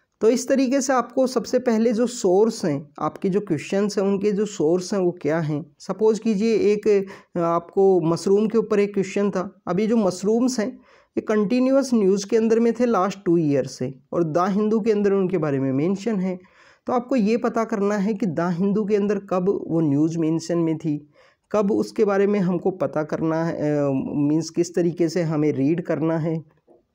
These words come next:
क्या वो टॉपिक एडिटोरियल्स के अंदर मेंशन था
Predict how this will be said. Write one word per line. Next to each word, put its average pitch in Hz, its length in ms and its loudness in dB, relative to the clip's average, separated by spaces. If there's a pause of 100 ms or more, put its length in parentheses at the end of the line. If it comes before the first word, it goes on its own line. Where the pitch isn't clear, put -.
(360)
क्या 170 100 2
वो 185 120 4
टॉपिक 185 400 0
एडिटोरियल्स 170 640 2
के 190 120 -4
अंदर 175 220 0
मेंशन 165 440 0
था 180 300 -4